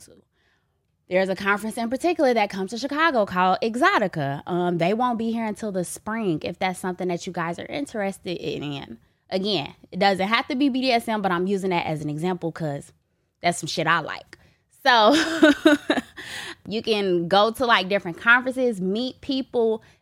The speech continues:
that are doing the things that you want to do. It's like sexual networking. They're gonna tell you some things. Something else that I'm super glad that I did in twenty twenty-two, which helped me, um, literally, I did this right before, um,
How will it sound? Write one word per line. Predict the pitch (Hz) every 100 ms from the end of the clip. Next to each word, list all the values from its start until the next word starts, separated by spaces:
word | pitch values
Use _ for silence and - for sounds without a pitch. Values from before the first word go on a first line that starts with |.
| -
that | 220 -
are | 208 196
doing | 202 247 254
the | 226
things | 220 233 240 202
that | 214
you | 185 226 226
want | 220 208 -
to | 226
do. | 220 277 247
It's | 214 254
like | 247 214
sexual | - 262 285 285 247
networking. | 214 233 285 185 165 - - 240
They're |
gonna | 269 262 240
tell | 254 208
you | 196
some | - 180
things. | - 170 - - -
Something | 262 320 349 285
else | - 233 233
that | 208 180 - -
I'm | 196 214 202
super | - - 208 - 226
glad | 202 214 214
that | 202
I | 202
did | 165 175 196 226
in | - 220
twenty | - 269 277
twenty-two, | 285 302 302 302 339 339 370 _ _ _ _ _ _ _ _ -
which | 202 202 214
helped | 208 190
me, | 202 180 139 151 _ -
um, | 190 180 160
literally, | 185 240 220 214
I | 196
did | 185 208
this | 196 180
right | 185 170
before, | 165 180 175 165 160 - - - _ 170
um, | 165 156 143